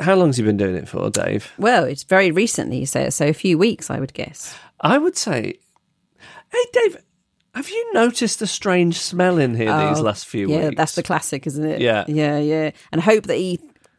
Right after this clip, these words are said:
Speaker 2: picks up on it or gets paranoid enough to put his shoes on.
Speaker 1: Yes,
Speaker 2: If
Speaker 1: yeah.
Speaker 2: he doesn't, next step.
Speaker 1: New job?
Speaker 2: <laughs> Yeah,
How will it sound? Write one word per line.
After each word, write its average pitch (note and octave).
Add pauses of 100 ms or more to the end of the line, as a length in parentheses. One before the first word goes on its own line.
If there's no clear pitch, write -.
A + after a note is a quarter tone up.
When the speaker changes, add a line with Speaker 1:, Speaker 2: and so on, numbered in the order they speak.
(120)
Speaker 2:
picks -
up E3
on C#3
it C3+
or C3+
gets C3+
paranoid D3+
enough D3
to -
put -
his D3
shoes C#3
on. C3
Speaker 1:
Yes, G#2+
Speaker 2:
If -
Speaker 1:
yeah. G#2
Speaker 2:
he D#3
doesn't, B3
next -
step. - (1120)
Speaker 1:
New A#2
job? C#3
Speaker 2:
<laughs> A4 (2500)
Yeah, -